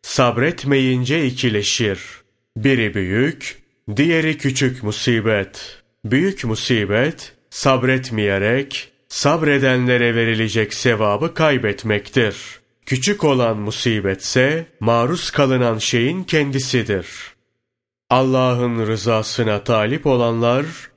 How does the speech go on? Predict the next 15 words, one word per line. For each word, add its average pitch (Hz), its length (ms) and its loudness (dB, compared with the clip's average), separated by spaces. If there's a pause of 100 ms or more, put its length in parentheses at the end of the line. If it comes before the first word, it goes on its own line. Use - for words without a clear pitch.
(160)
rahatlık 160 640 0
ve 117 180 2
zorlukta, 113 920 -2 (240)
nefse 123 500 2
zor 139 260 0
gelen 120 500 0
durumlarda 104 880 0 (220)
sabredip 143 760 0
sızlanmamaya 127 960 0
bakmalıdır. 107 760 0 (680)
Nefsinin 143 640 0
hoşuna 135 420 0
giden 120 480 0
durumlarda, 104 960 -2 (220)
rahatlıktaysa 117 1200 0